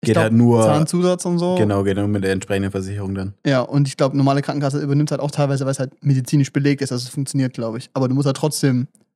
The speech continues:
Speaker 1: mindestens, sagen wir mal, zwei, drei davon selber zahlen.
Speaker 2: Trotzdem gottlos teuer.
Speaker 1: Ja. Und es
Speaker 2: Hm.
Speaker 1: ist ja auch, also das Konzept finde ich cool, du hast ja so ein, du siehst es ja, Anführungszeichen, nicht. Also du siehst es schon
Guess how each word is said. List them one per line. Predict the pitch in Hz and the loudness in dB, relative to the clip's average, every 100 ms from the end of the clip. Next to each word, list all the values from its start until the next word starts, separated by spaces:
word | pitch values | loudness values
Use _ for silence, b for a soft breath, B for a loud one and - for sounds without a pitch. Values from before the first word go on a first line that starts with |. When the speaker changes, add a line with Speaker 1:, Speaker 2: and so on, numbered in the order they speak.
| _ _ - | _ _ 2
Speaker 1:
mindestens, | 147 135 139 | 4 4 2
sagen | 135 | 2
wir | 131 | 2
mal, | 123 | 0
zwei, | - 131 | 0 -2
drei | 131 135 131 | -2 -2 -2
davon | 127 123 | -2 -2
selber | 127 127 127 | 0 0 -2
zahlen. | - 131 127 | -6 -6 -6
Speaker 2:
Trotzdem | - - - | -12 -14 -12
gottlos | 85 95 92 | -12 -8 -8
teuer. | - 92 92 - _ 131 | -6 -4 -6 -10 _ -2
Speaker 1:
Ja. | 120 - _ _ _ _ _ _ - - - | -2 -4 _ _ _ _ _ _ -20 -10 0
Und | 156 | 2
es | 110 | 2
Speaker 2:
Hm. | |
Speaker 1:
ist | 135 | 2
ja | |
auch, | 107 120 _ _ _ _ _ _ _ - | 0 -4 _ _ _ _ _ _ _ -2
also | 156 147 | 0 0
das | |
Konzept | - 156 196 - | 0 0 0 0
finde | 156 | -2
ich | - 185 | 0 2
cool, | 196 | 2
du | |
hast | 147 | 2
ja | 135 | 0
so | 123 | -2
ein, | 120 - - | -4 -6 -6
du | 127 | 0
siehst | 147 170 | 0 0
es | 170 - | -2 0
ja, | 156 156 | 0 0
Anführungszeichen, | 160 156 147 147 151 | 0 0 -2 -2 0
nicht. | 147 - b b b b | 0 -4 b b b b
Also | 127 117 | -12 -8
du | |
siehst | 120 120 | -6 -6
es | - | -4
schon | 139 143 | -4 -4